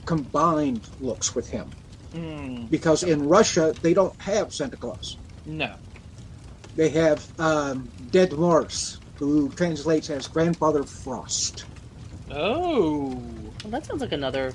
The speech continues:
Speaker 3: good
Speaker 1: So
Speaker 3: winter spirit.
Speaker 2: It's Jack's grandpa.
Speaker 3: I guess.
Speaker 1: Uh, or, or we would say here, Grandfather, um, Old Man Winter.
Speaker 3: Okay,
Speaker 2: Oh,
Speaker 3: yeah,
Speaker 2: okay,
Speaker 3: yeah.
Speaker 2: okay.
Speaker 1: He, he's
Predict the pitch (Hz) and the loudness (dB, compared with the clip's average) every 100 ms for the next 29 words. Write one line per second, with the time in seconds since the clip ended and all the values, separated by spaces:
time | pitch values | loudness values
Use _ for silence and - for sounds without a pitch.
0 | - 147 135 185 143 - - - 123 127 | -8 -6 4 6 6 0 -12 -4 -2 -2
1 | - 156 - 151 170 160 - 156 139 135 | -2 -4 -2 2 4 4 0 -6 -6 -4
2 | 123 120 - - - - 147 131 120 - | -4 -4 -8 -14 -6 -2 0 0 -4 0
3 | 269 233 - - - 208 247 - 202 185 | 2 2 -4 -2 8 8 8 6 8 8
4 | 175 170 - 170 185 170 - 156 160 139 | 6 -2 0 4 6 4 2 2 0 0
5 | 165 165 156 143 135 - - - - - | 0 2 0 0 -2 -8 -16 -16 -14 -6
6 | 143 139 127 117 202 180 170 143 160 135 | -4 -4 -6 0 6 8 8 4 2 0
7 | - - - - - - - - - 285 | -4 -10 -12 -14 -14 -14 -14 4 6 6
8 | 320 349 285 - - - 165 151 - 156 | 6 6 8 6 6 4 4 4 0 -2
9 | 185 - 180 185 139 | -2 4 4 4 -4